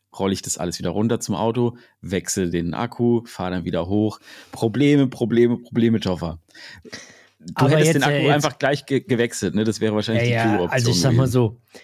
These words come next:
Speaker 2: wenn ich irgendwo von dem einen Spot komme, um dann ganz schnell in den anderen zu fahren, um den noch mitzunehmen, mit den
Speaker 1: Ja.
Speaker 2: letzten Sonnenstrahlen und es dämmert sowieso schon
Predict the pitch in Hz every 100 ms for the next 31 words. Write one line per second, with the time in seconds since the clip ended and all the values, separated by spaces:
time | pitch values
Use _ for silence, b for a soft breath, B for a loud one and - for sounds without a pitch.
0 | B - 127 123 - 175 175 143 131 135
1 | 127 123 127 139 - 127 120 - 131 123
2 | 120 120 120 127 131 139 - 143 131 120
3 | 120 123 131 120 117 117 120 123 120 123
4 | 107 135 - 117 117 127 151 127 117 -
5 | 120 135 - 131 120 120 127 - 104 110
6 | 139 120 117 - 127 139 131 123 120 113
7 | 135 123 110 98